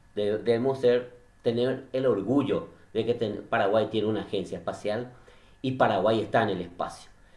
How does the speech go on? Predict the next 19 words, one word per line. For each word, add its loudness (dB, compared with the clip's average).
A 0
decirles 2
a 0
nuestros 2
seguidores 2
que 2
pueden 0
enviar 0
por -2
WhatsApp 0
o 0
por -2
nuestras -4
redes -2
sociales -2
las -4
preguntas -2
a -4
nuestro -4